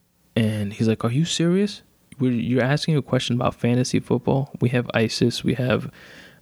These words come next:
Iran, we have the economy to worry about, we have this and that," and, you know, uh, rattled off, you know, a few of, uh, the big issues, uh, real issues that are going on, and says, "And you're asking us about fantasy football? Are you serious right now?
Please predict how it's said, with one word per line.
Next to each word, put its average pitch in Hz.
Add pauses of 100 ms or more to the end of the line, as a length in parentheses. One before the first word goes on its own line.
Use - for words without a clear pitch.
(240)
Iran, 120
we 110
have 107
the 98
economy 123
to 117
worry 117
about, 113
we 113
have 110
this 120
and 117
that," 120
and, -
you 113
know, 101 (220)
uh, 104
rattled 117
off, 107
you 117
know, 113 (760)
a -
few 113
of, 143 (160)
uh, 98 (120)
the -
big 107
issues, - (520)
uh, 98
real 113
issues 120
that 117
are 113
going 107
on, 101 (560)
and 104 (160)
says, 104
"And 110
you're 123
asking 131
us 127
about 113
fantasy 117
football? 123
Are 104
you 117
serious 131
right 151
now? 165